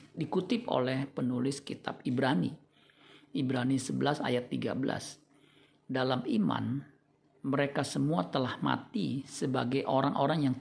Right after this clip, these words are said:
tidak memperoleh apa yang dijanjikan itu, tetapi yang hanya dari jauh melihatnya dan melambai-lambai kepadanya,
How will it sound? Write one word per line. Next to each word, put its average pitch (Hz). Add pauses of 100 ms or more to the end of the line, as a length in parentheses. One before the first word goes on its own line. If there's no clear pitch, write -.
tidak 208
memperoleh 151
apa 139
yang 131
dijanjikan 117
itu, - (800)
tetapi -
yang 139
hanya 196
dari 135
jauh 151
melihatnya 135 (560)
dan 170
melambai-lambai 131
kepadanya, 127